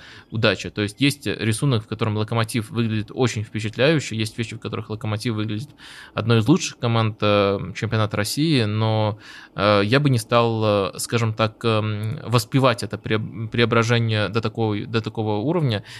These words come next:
Я бы просто признавал, что Николич на всех этапах был классным, интересным тренером, но результаты Локомотива во второй части сезона лгут, и, на мой взгляд, абсолютно справедливо, что Локомотив остался без Лиги чемпионов.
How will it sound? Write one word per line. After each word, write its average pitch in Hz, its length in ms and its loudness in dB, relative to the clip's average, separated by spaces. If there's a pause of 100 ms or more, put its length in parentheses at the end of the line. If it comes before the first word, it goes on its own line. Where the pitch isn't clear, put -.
Я 123 100 2
бы 135 80 6
просто 120 220 -4
признавал, 113 380 -2
что 101 500 -4
Николич 120 400 -2
на 110 80 -2
всех 113 200 -4
этапах 107 340 -4
был 104 180 -2
классным, 107 460 -2
интересным 104 460 -8
тренером, 131 520 -2 (340)
но 113 580 2 (160)
результаты 120 500 -2
Локомотива 113 420 -6
во 110 60 -4
второй 110 240 -6
части - 220 -12
сезона 113 540 -4
лгут, 113 460 -2 (460)
и, 120 220 0
на 117 140 0
мой 123 160 2
взгляд, 123 200 -2
абсолютно 110 380 -8
справедливо, 110 480 -4
что 110 160 -10
Локомотив 110 480 -8
остался 110 380 -8
без 110 200 -4
Лиги 117 220 -8
чемпионов. 104 520 -6